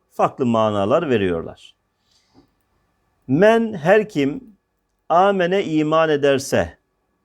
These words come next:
billahi, Allah'a, vel yevmil ahiri, ahiret gününe, ve amile, ve işlerse, yaparsa,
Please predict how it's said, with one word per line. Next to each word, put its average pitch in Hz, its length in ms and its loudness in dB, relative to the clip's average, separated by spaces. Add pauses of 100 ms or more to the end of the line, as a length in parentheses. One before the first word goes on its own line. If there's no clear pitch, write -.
(680)
billahi, 160 640 2
Allah'a, 117 800 0 (800)
vel 151 300 0
yevmil 165 800 0
ahiri, 131 480 -2
ahiret 117 600 -2
gününe, 98 580 -6 (880)
ve 135 160 2
amile, 202 800 2
ve 175 240 -6
işlerse, 165 640 -2
yaparsa, 120 760 0